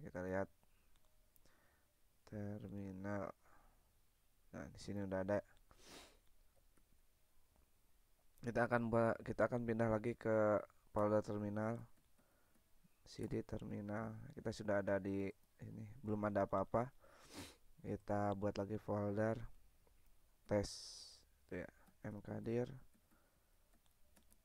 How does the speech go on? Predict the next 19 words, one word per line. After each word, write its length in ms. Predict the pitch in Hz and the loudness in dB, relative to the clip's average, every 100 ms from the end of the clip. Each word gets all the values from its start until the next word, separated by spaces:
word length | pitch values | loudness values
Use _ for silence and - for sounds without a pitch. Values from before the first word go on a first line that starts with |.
| _ | _
tes. 180 | 190 202 - - - - - - - _ - _ _ _ _ - - _ | -4 -4 -6 -10 -14 -16 -20 -20 -20 _ -20 _ _ _ _ -20 -20 _
Ya, 160 | 98 - - - - - - - | -6 -6 -10 -20 -20 -20 -20 -16
di 80 | 104 | -8
sini 160 | 107 | -6
sudah 240 | 101 85 92 | -6 -8 -8
ada. 240 | - 113 - - _ - _ _ - - - - - - | -10 -14 -18 -20 _ -20 _ _ -20 -20 -20 -20 -20 -16
Lalu 320 | - 110 117 113 | -2 0 2 2
kita 320 | 120 123 131 | 6 8 6
pindah 320 | 139 127 120 | 4 2 4
lagi. 560 | 117 107 117 139 135 - | 4 2 0 0 0 -2
Ketika 320 | - 127 123 123 | -4 -2 0 0
kita 320 | 127 131 - | 2 0 2
akan 160 | 127 | 0
pindah 480 | 120 123 120 117 110 | -2 2 4 4 0
ke 160 | - 117 | -4 -2
directory 800 | 107 113 - - 110 113 110 107 | 0 0 -2 -2 0 0 2 2
yang 320 | 107 104 107 | 2 -2 -8
sebelumnya, 560 | - 107 107 107 127 135 | -8 -4 -2 -2 -2 -4
kita 400 | 127 131 131 | -2 2 4